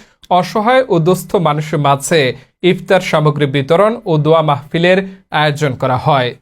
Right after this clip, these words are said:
রোজ শনিবার পনেরোই মার্চ দুহাজার পঁচিশ, চোদ্দ রমজান, বাংলাদেশ সেন্ট্রাল প্রেস ক্লাবের মিরপুর কার্যালয়ে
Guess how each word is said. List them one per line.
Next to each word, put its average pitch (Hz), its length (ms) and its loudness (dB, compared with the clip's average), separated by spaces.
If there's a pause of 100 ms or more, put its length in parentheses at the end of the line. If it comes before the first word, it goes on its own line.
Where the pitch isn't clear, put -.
(440)
রোজ 208 340 2 (120)
শনিবার 226 480 2
পনেরোই 208 420 4
মার্চ 185 460 0
দুহাজার 156 400 0
পঁচিশ, 160 580 -2 (320)
চোদ্দ 214 300 2
রমজান, 190 680 2 (240)
বাংলাদেশ 220 580 -2 (100)
সেন্ট্রাল 190 420 -2
প্রেস 170 320 -2
ক্লাবের 175 320 2
মিরপুর 170 480 0
কার্যালয়ে 160 600 0